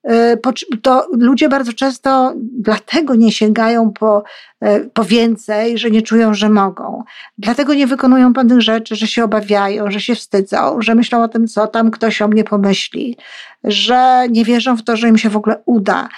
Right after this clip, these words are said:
A to wszystko przecież jest bardzo mocno związane z poczuciem własnej wartości. Potrzebna jest proaktywność, czyli potrzebne jest takie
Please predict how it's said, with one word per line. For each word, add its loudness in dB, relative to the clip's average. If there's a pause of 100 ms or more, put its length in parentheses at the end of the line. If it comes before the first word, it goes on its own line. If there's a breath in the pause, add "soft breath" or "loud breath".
(280 loud breath)
A -6
to -4
wszystko -4
przecież -6
jest -6
bardzo -4
mocno 2
związane -2
z -10
poczuciem -6
własnej -12
wartości. -4 (380 soft breath)
Potrzebna -2
jest -4
proaktywność, -4
czyli 0
potrzebne 2
jest -2
takie -4